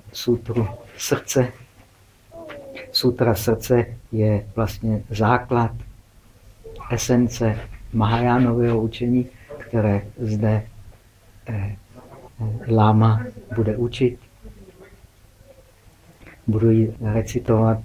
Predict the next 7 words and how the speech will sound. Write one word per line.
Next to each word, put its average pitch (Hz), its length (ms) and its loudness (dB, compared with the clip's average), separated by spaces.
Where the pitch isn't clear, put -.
eh, 104 180 0
též 120 540 0
v 110 340 -2
originálním 110 840 4
jazyce, 117 440 -2
v - 100 -14
sanskritu. 120 840 0